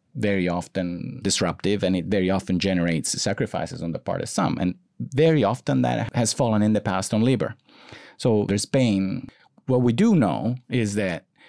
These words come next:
for developing countries, there's a lot that multilateral system that the community of states can do, and that is to put the brakes on the ability of large multinational corporations who really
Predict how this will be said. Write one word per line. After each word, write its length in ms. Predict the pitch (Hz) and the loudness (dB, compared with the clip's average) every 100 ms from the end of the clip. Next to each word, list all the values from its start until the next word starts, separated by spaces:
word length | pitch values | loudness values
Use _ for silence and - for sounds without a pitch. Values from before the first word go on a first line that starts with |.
| - _ | -20 _
for 160 | 123 | -2
developing 480 | 104 110 165 - 107 | 2 4 2 2 0
countries, 760 | 110 95 - - 110 147 - - _ - _ | 0 -2 -2 -6 -6 -8 -10 -18 _ -20 _
there's 200 | - 107 | -2 0
a 60 | 104 | 2
lot 340 | 101 92 - 110 | 2 0 -2 -4
that 200 | 90 - 110 - _ _ - | -4 -4 -14 -16 _ _ -4
multilateral 680 | 107 110 107 107 185 - 120 | -2 -2 0 0 0 0 0
system 540 | - 95 - 82 85 | -2 -4 -6 -8 -4
that 240 | 87 - | -4 -4
the 80 | 101 | -6
community 680 | - 123 131 147 139 131 107 | -2 2 4 4 4 2 0
of 320 | 98 82 - - | 0 -4 -14 -8
states 580 | - - 170 87 - | -4 0 0 0 -4
can 220 | - - - | -6 -6 -4
do, 220 | 80 73 | -4 0
and 140 | 101 | 2
that 200 | 131 127 | 2 2
is 560 | 123 101 92 127 - - _ _ _ | 2 2 0 0 -4 -10 _ _ _
to 240 | 123 101 - _ | -2 -2 -4 _
put 160 | 151 120 | -2 0
the 60 | |
brakes 600 | 85 85 98 - - - - | -2 -2 -2 -4 -6 -6 -8
on 280 | 151 104 90 | -2 0 2
the 160 | 90 87 | 0 0
ability 760 | 82 120 120 - - - 135 - - - - - _ | 0 0 0 -2 -10 -10 -12 -14 -20 -20 -20 -20 _
of 680 | 107 92 90 87 90 - - - | -4 -2 -2 -4 -10 -16 -18 -4
large 720 | 104 123 139 127 107 - - _ _ | 0 2 2 2 0 -4 -8 _ _
multinational 720 | 113 95 - 92 117 - 107 | -2 -2 0 0 2 0 -2
corporations 580 | - 85 92 80 - 76 - | -2 -6 -4 -4 -4 -6 -2
who 140 | 92 | 0
really 500 | 92 95 82 - | 0 2 0 -4